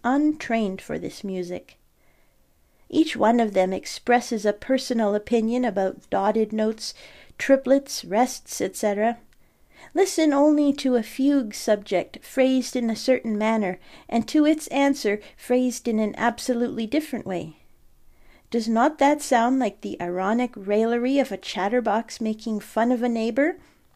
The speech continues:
And what about the trills realized sometimes on, sometimes before the beat, starting on the main note more often than not, and so forth? All of it is proof that these musicians suffer from the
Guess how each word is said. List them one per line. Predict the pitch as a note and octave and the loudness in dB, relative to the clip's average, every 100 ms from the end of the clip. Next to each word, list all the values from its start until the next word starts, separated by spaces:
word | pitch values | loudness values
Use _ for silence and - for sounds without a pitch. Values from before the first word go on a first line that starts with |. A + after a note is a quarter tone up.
| _ _ _ _ - _ _ _ E4+ | _ _ _ _ -20 _ _ _ 2
And | F4 | 4
what | G#4 A4+ | 6 6
about | D#4 C#4+ D4 | 8 8 8
the | C4+ | -2
trills | - C4+ B3+ A#3 | 2 4 4 2
realized | A3 B3+ C4+ A3+ G#3+ A3+ - | 0 2 2 2 2 0 -2
sometimes | - C4 A#3+ A#3 G#3+ - - | 0 0 2 0 0 -4 -6
on, | A3+ G#3+ A3 D#4 - - - | -2 0 0 -2 -4 -16 -6
sometimes | A#3 A#3+ A#3+ A3+ A3 | -2 0 0 0 -2
before | - G#3+ G#3 - A#3+ D4+ E4+ | -4 -6 -6 0 4 6 4
the | G#3 | 2
beat, | G3+ G#3 - - - - _ | -2 -6 -8 -14 -20 -20 _
starting | - - A3 A#3 A#3+ | -8 2 4 4 4
on | A#3 A3+ | 2 2
the | |
main | A3 C4 C#4 A#3+ | 2 4 4 4
note | G#3 A3+ E4 - | 2 2 0 -4
more | G#3+ G#3+ A3 | -6 -2 -2
often | G#3+ G#3+ G#3 | -2 -4 -6
than | G3+ G3 | -6 -6
not, | G3+ G#3 E4+ - | -4 -4 -4 -4
and | - A#3 - | -2 -2 -2
so | - G3 | -4 -4
forth? | - G3 C4+ D#4+ - - _ _ - - - - | -4 -2 0 -2 -10 -20 _ _ -20 -20 -12 2
All | G#3+ C4+ | 6 8
of | D4 | 8
it | A3+ G#3 | 4 0
is | F#3+ - | -4 -8
proof | - E4 G4 | 0 2 2
that | - F#3+ | -2 -8
these | G#3 G#3 - | -6 -6 -4
musicians | G3+ G#3 A#3+ - A#3 A3+ | -4 -2 -2 -2 -4 -4
suffer | - D#4+ - A3 | 0 0 0 -4
from | G3+ G3+ F3 | -6 -6 -6
the | G3 | -6